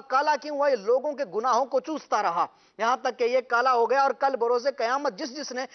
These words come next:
اس کو چوما ہوگا، جس جس نے اس کا استلام کیا ہوگا،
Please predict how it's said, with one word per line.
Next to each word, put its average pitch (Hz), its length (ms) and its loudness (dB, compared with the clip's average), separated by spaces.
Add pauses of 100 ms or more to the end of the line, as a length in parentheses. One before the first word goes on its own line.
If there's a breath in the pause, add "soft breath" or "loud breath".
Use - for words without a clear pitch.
(140 loud breath)
اس 254 140 -8
کو 247 120 0
چوما 294 340 0
ہوگا، 262 280 2
جس 233 180 -8
جس 262 180 -14
نے 254 80 -8
اس 233 80 -10
کا 240 100 -4
استلام 240 480 -2
کیا 262 220 0
ہوگا، 233 280 2